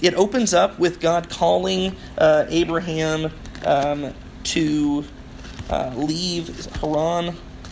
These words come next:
So let's jump back to Genesis chapter twelve real quick. We're gonna spend a bunch of time in Genesis today. So Genesis chapter twelve, verses one through three. The Lord said to Abraham, or Abram,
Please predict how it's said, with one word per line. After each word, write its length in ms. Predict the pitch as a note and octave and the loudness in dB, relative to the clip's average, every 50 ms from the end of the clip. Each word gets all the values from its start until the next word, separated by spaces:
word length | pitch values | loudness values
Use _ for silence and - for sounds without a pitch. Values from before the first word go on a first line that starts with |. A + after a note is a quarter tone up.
| - - | -16 -12
So 160 | - - - | -8 -4 -2
let's 140 | D#3+ F3 - | -2 -2 0
jump 200 | - G#3 G3 F3+ | 0 0 0 2
back 240 | F3 F3 E3 E3 D#3+ | 2 2 2 2 0
to 80 | - D#3+ | -4 -4
Genesis 360 | D#3 D#3+ D#3+ D#3+ D#3+ - D#3 - - | -2 0 -2 -2 -2 -4 -6 -2 0
chapter 300 | D#3 D3+ D3 - D3 D3 | 0 0 0 -2 -6 -10
twelve 360 | - - D3+ C#3+ C3+ C3+ - | -4 -2 -2 -2 -2 -2 -2
real 200 | - B2+ B2+ - - | -4 -4 -4 -4 -6
quick. 200 | - C3 B2+ - - - - - - - - - - - - - - - - - - - - - - - - - - - - - - - - - - - - - - - - - - - - - - - - - - - - - - | -6 -6 -6 -6 -8 -10 -14 -14 -16 -16 -16 -16 -16 -14 -14 -14 -12 -12 -12 -10 -8 -8 -8 -8 -8 -12 -12 -14 -14 -12 -12 -12 -12 -12 -6 -6 -4 -4 -4 -8 -8 -10 -12 -14 -14 -14 -14 -14 -14 -10 -8 -8 -8 -8 -10 -6 -4
We're 60 | D#3+ | 0
gonna 120 | D#3+ D#3+ | 0 2
spend 300 | D#3 - - F#3 E3 D#3+ | 0 2 2 2 4 4
a 40 | D#3+ | 2
bunch 280 | D3+ E3 D#3+ D#3 - - | 2 4 2 4 2 0
of 80 | D3+ | -2
time 240 | - - D#3 D3 D3+ | 0 2 2 2 2
in 100 | D3+ D3+ | 0 -4
Genesis 560 | D3+ - D#3 D3+ D3+ D#3 D3+ - D3+ D3 - | -4 -4 -2 -2 -2 -2 -2 -2 -2 -4 -4
today. 480 | - - - C#3+ C#3+ D3+ C#3 C3+ C#3 C#3 | -4 -4 -6 -6 -6 -4 -2 -2 0 0
So 240 | C#3 - - D3+ D3+ - - - - - - | 0 0 0 0 -2 -2 -6 -10 -10 -10 -2
Genesis 380 | - F3 G3+ G#3 G3+ - G3+ - | 4 4 4 4 4 0 0 2
chapter 280 | - G#3 G3 G3 - | 4 4 4 2 2
twelve, 400 | D3+ - - F#3 F3 F3 E3+ E3 - - - - - - | -4 2 4 6 6 6 4 2 -4 -12 -16 -16 -12 -2
verses 600 | - E3+ E3+ E3 - - D#3+ D#3+ D#3 D3+ - - - - | 2 2 2 2 2 2 2 2 2 2 -2 -4 -4 -8
one 360 | - D#3 D#3 D#3 D#3+ F3 F3 E3 | -10 -4 -2 0 0 0 0 -2
through 360 | - - - D#3+ D#3 D#3 D#3 | -6 -2 0 2 2 2 0
three. 500 | D#3 - - - D3 D3 C3+ C3+ C#3+ E3+ - - - - - - | -2 -6 -6 -2 -2 -2 -2 -2 -6 -8 -10 -12 -14 -14 -4 0
The 100 | E3 D#3 | 0 4
Lord 300 | D3+ F3+ G3 G#3 G#3 G#3 | 6 6 6 6 4 2
said 340 | - - - G3+ G3 F#3 F3+ | -2 2 2 2 2 2 0
to 200 | - F3 - D#3 | -4 -2 2 2
Abraham, 580 | E3 D#3+ D3+ D#3+ E3 E3+ D3+ D3+ D3+ D3+ C#3+ - | 2 2 2 0 -2 -2 -2 -2 -2 -2 0 0
or 140 | D#3 D3+ | 0 0
Abram, 500 | - - E3+ F3 E3 E3 D3+ D#3 D#3 D#3 | 2 4 4 4 4 2 0 0 -2 -4